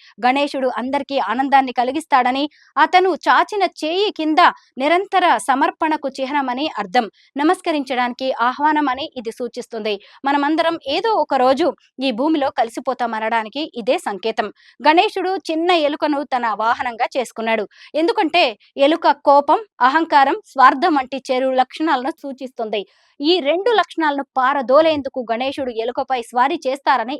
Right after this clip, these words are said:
ఇది సూచిస్తుంది. మనిషి అహాన్ని నియంత్రించవలసిన అవసరాన్ని ఇది సూచిస్తుంది. కేవలం ఇండియాలోనే కాకుండా ప్రపంచ దేశాల్లో వినాయక చతుర్థి ఉత్సవాలు కన్నుల పండుగగా జరుగుతున్నాయి. వివిధ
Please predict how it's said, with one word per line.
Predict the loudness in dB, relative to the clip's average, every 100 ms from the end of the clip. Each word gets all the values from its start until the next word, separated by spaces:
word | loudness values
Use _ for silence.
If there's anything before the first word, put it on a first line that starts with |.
| -8
ఇది | -10 -10
సూచిస్తుంది. | -10 -10 -6 -2 -2 -4 _ _ 0
మనిషి | 2 2 -2 -2 0
అహాన్ని | 2 2 2 -2 -2
నియంత్రించవలసిన | -4 -4 -6 -4 -4 -2 -4 -8 -8
అవసరాన్ని | -8 -4 -2 -2 -4 -6 -10
ఇది | -10
సూచిస్తుంది. | -10 -10 -10 -10 -10 -10 -12 _ _ _ -2
కేవలం | 0 2 0 -2 -4
ఇండియాలోనే | -4 -2 -4 -6 -8
కాకుండా | -8 -6 0 0 -2
ప్రపంచ | -6 -8 -8 -4 -2
దేశాల్లో | 0 0 0 -2 -4
వినాయక | -4 -2 -4 -6 -8
చతుర్థి | -8 -8 -4 -6 -6 -10
ఉత్సవాలు | -6 0 2 2 -2 _ _ _ 0
కన్నుల | 0 2 2 2
పండుగగా | -2 -2 -2 -2
జరుగుతున్నాయి. | -6 -8 -8 -6 -6 -6 -6
వివిధ | -4 -2